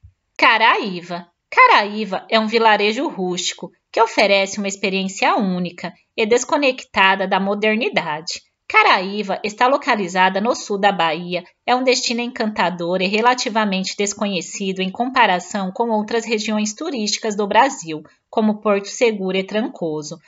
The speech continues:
No entanto, sua atmosfera rústica, praias deslumbrantes e a simplicidade de sua vila fazem de Caraíva um lugar único que vale muito a pena visitar.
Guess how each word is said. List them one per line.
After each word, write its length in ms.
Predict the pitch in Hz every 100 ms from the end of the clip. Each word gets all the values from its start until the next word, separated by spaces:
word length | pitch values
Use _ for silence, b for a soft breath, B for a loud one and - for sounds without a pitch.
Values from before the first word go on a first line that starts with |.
| b b
No 240 | 494 494
entanto, 420 | 262 233 202 196 -
sua 240 | 214 208
atmosfera 680 | 214 269 240 214 226 220 190
rústica, 640 | 185 175 190 - - 165 b b _
praias 360 | - 226 240 254
deslumbrantes 880 | 220 214 185 165 180 175 175 - -
e 80 | -
a 80 | 190
simplicidade 840 | 190 254 277 269 262 180 190 190 190
de 140 | 180
sua 320 | - 233 202
vila 480 | 170 170 185 170 160 b b
fazem 420 | - 226 226 262
de 120 | 247
Caraíva 720 | 220 233 202 170 170 185 175
um 160 | 180 190
lugar 360 | 185 180 202 202
único 440 | 180 180 180 190
que 160 | - 185
vale 260 | 185 208
muito 380 | 262 185 180 185
a 80 | 220
pena 340 | 214 170 170
visitar. 760 | 170 165 233 - - 160 165